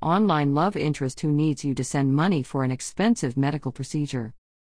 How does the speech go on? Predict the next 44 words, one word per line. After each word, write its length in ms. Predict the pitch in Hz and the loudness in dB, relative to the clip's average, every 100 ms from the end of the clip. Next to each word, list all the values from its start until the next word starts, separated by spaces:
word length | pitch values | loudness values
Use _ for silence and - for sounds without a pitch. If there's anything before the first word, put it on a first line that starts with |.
| - | -8
The 80 | 156 | -6
scammer 380 | - 165 165 | -2 0 2
may 200 | 143 151 | 2 2
offer 220 | 165 147 139 | 0 0 -2
you 180 | 135 | -2
a 40 | 131 | -4
job, 440 | - 151 143 135 - | -2 0 2 -2 -6
too, 460 | - 226 202 135 139 - | -4 0 2 0 -4 -8
but 120 | - 160 | -6 -2
say 160 | 170 | 0
you 140 | 156 151 | 2 2
need 220 | 165 196 | 2 2
to 80 | 196 | 0
pay 260 | - 196 | 0 0
a 80 | 156 | -2
fee 380 | 143 - 208 151 | -4 -2 0 0
before 340 | 139 - 156 | -2 -2 -2
you 140 | 131 123 | -2 -2
get 160 | 127 | -4
hired. 480 | 120 156 135 120 120 - _ _ _ - | -2 0 0 -2 -8 -14 _ _ _ -12
Scammers 440 | - 170 175 139 | -4 -2 0 0
may 160 | 139 135 | 0 -2
claim 380 | - 175 170 156 | -2 0 0 0
to 120 | 147 | 0
have 200 | 143 147 | 0 -2
some 200 | - 151 | -2 -2
affinity 500 | 139 - 247 247 147 | -2 2 2 2 2
with 140 | 139 | 0
the 80 | 143 | 0
military 520 | 147 175 202 - 135 135 | 0 0 -2 -2 -2 -2
to 100 | 131 | -4
gain 260 | 147 151 | -2 0
your 100 | 156 | 0
trust, 380 | 143 - 170 - | -2 -2 -2 -2
so 60 | 175 | -2
you 160 | 185 | 0
won't 320 | 175 160 143 | 0 -2 -2
dig 260 | 156 208 - | -2 -2 -2
too 220 | - 277 | 0 0
deep 320 | 254 240 247 | 2 2 2
into 240 | 156 139 135 | -2 -2 -2
what 180 | 143 139 | -2 -2
they're 140 | 139 | -4
saying. 480 | - 160 147 117 | -2 -2 0 -2